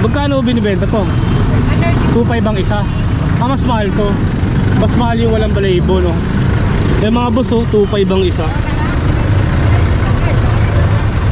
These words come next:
Yung isa merong balahibo, no? Albino,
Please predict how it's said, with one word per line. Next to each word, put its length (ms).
Yung 120
isa 120
merong 400
balahibo, 400
no? 160
Albino, 640